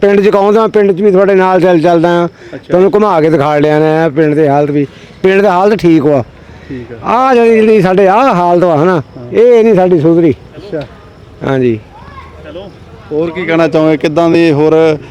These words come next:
Speaker 2: ਪਿੰਡ ਦੇ ਵਿੱਚ ਡਿਸਪੈਂਸਰੀ ਹੈਗੀ? ਜੇ ਕੋਈ ਬਿਮਾਰ ਠਮਾਰ ਹੁੰਨੇ ਕਿੱਥੇ
Speaker 1: ਨਹੀਂ,
Speaker 2: ਲਾ-
Speaker 1: ਡਿਸ-, ਕੋਈ ਡਿਸਪੈਂਸਰੀ ਨਹੀਂ ਜੀ ਇੱਥੇ।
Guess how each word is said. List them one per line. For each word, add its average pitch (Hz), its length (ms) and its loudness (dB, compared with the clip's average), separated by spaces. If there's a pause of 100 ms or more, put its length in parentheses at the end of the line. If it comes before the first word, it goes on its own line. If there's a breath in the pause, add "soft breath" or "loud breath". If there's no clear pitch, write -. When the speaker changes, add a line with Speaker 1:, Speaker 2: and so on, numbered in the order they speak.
(200 loud breath)
Speaker 2:
ਪਿੰਡ 147 160 0
ਦੇ 151 80 2
ਵਿੱਚ 143 200 -2
ਡਿਸਪੈਂਸਰੀ 143 640 -2
ਹੈਗੀ? 185 180 -2
ਜੇ 196 180 2
ਕੋਈ 185 120 2
ਬਿਮਾਰ 147 260 0
ਠਮਾਰ 151 240 -2
ਹੁੰਨੇ 156 240 0
ਕਿੱਥੇ 202 200 -2
Speaker 1:
ਨਹੀਂ, 233 80 0
Speaker 2:
ਲਾ- 208 140 0
Speaker 1:
ਡਿਸ-, 175 180 0
ਕੋਈ 196 280 2
ਡਿਸਪੈਂਸਰੀ 147 540 0
ਨਹੀਂ 139 160 0
ਜੀ 131 100 0
ਇੱਥੇ। 120 220 -4